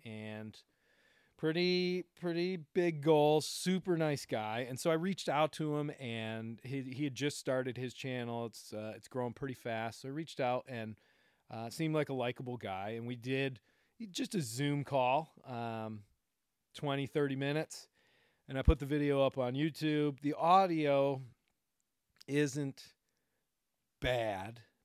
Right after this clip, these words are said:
It isn't great. It's not crystal clear like this. But it's, it's one of those things where,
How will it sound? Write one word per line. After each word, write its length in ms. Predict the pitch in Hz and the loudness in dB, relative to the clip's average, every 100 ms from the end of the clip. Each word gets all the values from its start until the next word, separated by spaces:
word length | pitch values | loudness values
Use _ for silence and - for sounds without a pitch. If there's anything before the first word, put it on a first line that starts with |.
| _ - | _ -4
It 140 | 143 | 0
isn't 300 | 143 131 117 | 0 -4 -10
great. 380 | 110 123 110 135 | -8 -4 -4 -4
It's 140 | - | -6
not 180 | 139 104 | -6 -6
crystal 300 | - 143 120 | -4 -4 -6
clear 300 | - 135 131 | -6 -4 -2
like 180 | 110 95 | -4 -8
this. 480 | 120 117 120 - - _ _ _ _ _ _ _ _ _ | -10 -8 -6 -10 -16 _ _ _ _ _ _ _ _ _
But 420 | 139 135 139 131 - _ | 0 4 4 2 -2 _
it's, 540 | 135 127 - - - - _ | -4 -4 -6 -12 -14 -18 _
it's 200 | 139 127 | -8 -4
one 140 | 160 170 | 0 0
of 40 | |
those 120 | 170 | 0
things 300 | - 165 147 | 0 -2 -2
where, 460 | 135 135 131 131 | -4 0 2 2